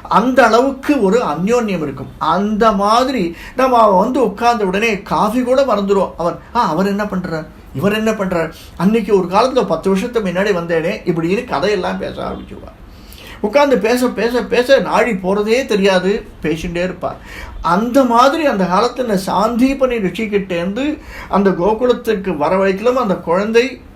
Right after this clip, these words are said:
எல்லாரும் சந்தோஷமா இருந்த, நண்பர்கள் எல்லாம் சந்தோஷமா இருந்த காலத்தை எல்லாம் இவர் சொல்றாராம்.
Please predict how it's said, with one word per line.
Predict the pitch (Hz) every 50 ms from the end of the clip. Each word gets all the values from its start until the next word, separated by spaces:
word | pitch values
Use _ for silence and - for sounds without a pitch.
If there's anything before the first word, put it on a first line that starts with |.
| - - -
எல்லாரும் | 160 156 170 185 202 208 220 220 233 240 262 262 254
சந்தோஷமா | - 160 165 180 185 220 226 214 - 226 226 226 208
இருந்த, | 185 175 180 196 196 180
நண்பர்கள் | 156 151 165 185 196 220 208 202 214
எல்லாம் | 196 185 185 180 180 175 165 156 151
சந்தோஷமா | - 135 131 165 196 208 190 190 190 185 180
இருந்த | 165 147 151 170 185 190
காலத்தை | 185 147 147 170 165 170 - 165 147
எல்லாம் | 151 151 156 185 202
இவர் | 196 175 - - -
சொல்றாராம். | - - - 165 160 147 139 131 120